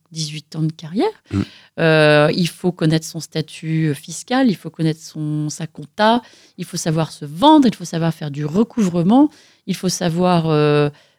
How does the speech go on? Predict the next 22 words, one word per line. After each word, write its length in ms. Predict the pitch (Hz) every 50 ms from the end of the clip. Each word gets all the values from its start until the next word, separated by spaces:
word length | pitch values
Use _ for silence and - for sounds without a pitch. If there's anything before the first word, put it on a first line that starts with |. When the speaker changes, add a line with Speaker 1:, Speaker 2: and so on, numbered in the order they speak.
| _ - 170
Speaker 1:
bah, 140 | - - -
produire 560 | - - - - 180 175 165 190 262 320 277
aussi, 480 | 208 175 - - - 247 320 330 233 -
euh, 260 | - - - - - -
et 160 | - - - 165
puis 380 | - - 196 185 - - _ _ _ -
être 180 | 185 - -
Speaker 2:
Ouais. 40 | -
Speaker 1:
rentable, 440 | 180 180 - 320 403 262 185 160 160 - _ -
Speaker 2:
Mm. 100 | 117 127
Speaker 1:
ce 40 | -
qui 60 | 202
est 40 | 180 -
très, 140 | - 196
très 160 | - - - 165
compliqué, 580 | - 170 156 - 175 165 - 190 202 208 185
euh, 120 | 160 156 165
de 100 | 156 156
nos 160 | 156 160 160
jours, 180 | 165 233 -
parce 220 | - - 196 - -
que 200 | - 170 160